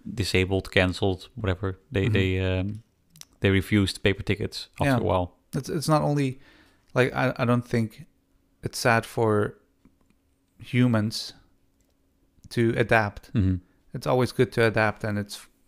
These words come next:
Speaker 2: kind of fun, you know, like, society is always changing, and techno-, technology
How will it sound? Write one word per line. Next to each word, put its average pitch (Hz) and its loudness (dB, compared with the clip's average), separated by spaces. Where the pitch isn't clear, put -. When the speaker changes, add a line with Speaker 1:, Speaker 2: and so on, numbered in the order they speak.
Speaker 2:
kind 151 4
of 139 -2
fun, 113 2
you 131 -2
know, 104 -2
like, - -14
society 110 -2
is 107 -4
always 104 0
changing, 104 -2
and 98 -4
techno-, 135 0
technology 117 -2